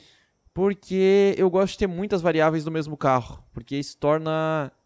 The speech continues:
divertido fazer escolhas, né? Até pra poder mudar de terreno, não só pilotar no asfalto, tá? Bom, agora vamos ver um pouco do que, que esse carro aqui é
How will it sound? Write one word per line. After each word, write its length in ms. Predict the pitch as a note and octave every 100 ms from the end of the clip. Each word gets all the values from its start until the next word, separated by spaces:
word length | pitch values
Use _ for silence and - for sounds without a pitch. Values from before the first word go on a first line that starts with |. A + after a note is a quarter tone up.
| _
divertido 500 | C3 D#3+ F3 - G3
fazer 260 | F3+ D3 D3+
escolhas, 600 | C#3 - D#3 F3 D#3+ C3
né? 320 | C#3+ D3 C#3+ _ _ _
Até 180 | A#2+ F#3+
pra 120 | E3
poder 180 | D3+ D3+
mudar 240 | D#3 D3+ D3
de 100 | C#3+
terreno, 380 | D#3+ C#3+ C#3+
não 140 | C3 B2+
só 160 | -
pilotar 340 | C#3+ D3 C#3 C#3+
no 80 | D3
asfalto, 580 | - C#3 B2 - - - _ _ _
tá? 260 | G#2 A#2 C#3 _ _ _ _
Bom, 340 | - G3 - _ -
agora 280 | C4+ C4 A#3
vamos 240 | B3 A#3+ F3
ver 80 |
um 60 | G3
pouco 260 | F3+ F#3+ F#3+
do 80 |
que, 100 | F#3+
que 120 | - F#3+
esse 140 | F#3+
carro 280 | - D3+ E3+
aqui 320 | E3 C3+ D#3
é 140 | D#3+